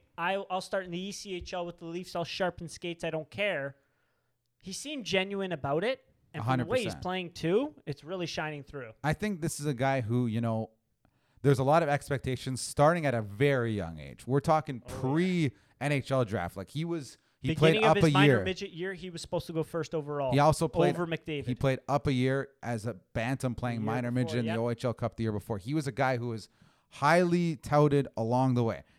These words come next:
Speaker 2: He went lower than he should have in the O H L, in the N H L draft because of these
Speaker 1: And O H L.
Speaker 2: 'cause of these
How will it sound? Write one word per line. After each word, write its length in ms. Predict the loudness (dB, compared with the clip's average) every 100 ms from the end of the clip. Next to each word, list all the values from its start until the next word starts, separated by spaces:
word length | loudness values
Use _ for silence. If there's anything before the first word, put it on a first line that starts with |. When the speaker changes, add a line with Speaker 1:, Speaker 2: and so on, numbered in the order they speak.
| -6
Speaker 2:
He 100 | -2
went 220 | -2 -2
lower 280 | 0 4 4
than 120 | 2
he 60 | -2
should 280 | 0 4 4
have 140 | 4
in 100 | 0
the 120 | 0
O 100 | 0
H 180 | -2 -2
L, 100 | -6 -8 -8
in 120 | -6
the 120 | -4
N 100 | 0
H 160 | 2 2
L 80 | 0
draft 240 | 0 -4 -4
because 280 | -6 -4
of 120 | -2 -2
these 180 | 0 2
Speaker 1:
And 80 | 2
O 120 | 0
H 180 | -2 -8
L. 180 | -10 -14 _
Speaker 2:
'cause 200 | 2 4
of 120 | 4 4
these 280 | 2 2